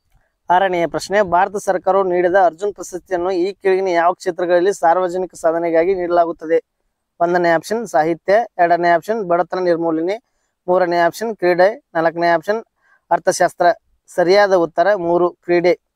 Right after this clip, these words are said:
ಏಳನೆಯ ಪ್ರಶ್ನೆ, ನೊಬೆಲ್ ಪ್ರಶಸ್ತಿಯನ್ನು ಗೆದ್ದ ಏಕೈಕ ಭಾರತೀಯ ಅರ್ಥಶಾಸ್ತ್ರಜ್ಞ ಯಾರು? ಒಂದನೇ ಆಪ್ಷನ್ ಅವಿನಾಶ್ ದೀಕ್ಷಿತ್, ಎರಡನೇ option ಅಮಿತ್ ಮಿಶ್ರಾ,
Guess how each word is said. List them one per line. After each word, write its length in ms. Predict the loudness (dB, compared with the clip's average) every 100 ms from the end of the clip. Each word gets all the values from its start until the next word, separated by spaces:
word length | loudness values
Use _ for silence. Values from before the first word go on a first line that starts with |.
| _ _ _ _ _ _ _ _ _ _ _ _ _ _ _ _ 0
ಏಳನೆಯ 380 | 2 2 0 -4
ಪ್ರಶ್ನೆ, 380 | -6 -6 -4
ನೊಬೆಲ್ 340 | -2 0 0 -2
ಪ್ರಶಸ್ತಿಯನ್ನು 580 | -4 -12 -8 -4 -4 -2
ಗೆದ್ದ 220 | -2 -2
ಏಕೈಕ 500 | -2 -2 0 -2 0
ಭಾರತೀಯ 520 | 0 0 0 2 2
ಅರ್ಥಶಾಸ್ತ್ರಜ್ಞ 680 | 2 -2 -4 -4 -4 -8 -4 0
ಯಾರು? 340 | 2 2 0 -6 _ _ -4
ಒಂದನೇ 320 | -2 0 0
ಆಪ್ಷನ್ 360 | 0 -2 -8
ಅವಿನಾಶ್ 400 | -4 -2 0 -2
ದೀಕ್ಷಿತ್, 440 | -4 -8 -8 -12 -14 _ _ _ _ -2
ಎರಡನೇ 320 | 0 2 2
option 320 | 0 0 -6
ಅಮಿತ್ 340 | -4 -4 -4 -6
ಮಿಶ್ರಾ, 360 | -8 -2 0